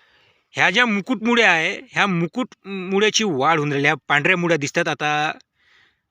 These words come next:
मातीनं काळपट दिसत आहे. जर याला धुतला तर पांढऱ्या शुभ्र दिसतात आपल्याला. ह्या ज्या मुकुटमुड्या असतात पांढऱ्या, तर पेरणीपासून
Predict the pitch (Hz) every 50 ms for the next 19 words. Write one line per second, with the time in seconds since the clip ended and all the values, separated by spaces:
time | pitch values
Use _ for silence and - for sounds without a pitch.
0 | _ - 127 123 127 - 156 147 156 147 - - - 151 139 139 - 180 160 147
1 | 151 147 - 143 139 139 160 165 147 139 160 160 156 156 165 165 139 139 - 185
2 | 190 185 160 156 - - - 139 147 147 165 170 160 - - - 180 160 180 180
3 | 147 139 - - 147 120 - 107 - 113 104 101 107 113 120 127 135 123 135 143
4 | 139 127 123 - - 131 - 143 135 135 131 127 - - 127 - - 131 123 123
5 | 117 117 131 104 - - _ _ _ - - - - - - - - - - -
6 | - _ _ _ _ _ _ _ _ _ - 165 170 185 190 185 196 196 202 202
7 | 208 214 - - - 180 175 175 180 208 233 240 - 220 202 - - 240 208 170
8 | 180 196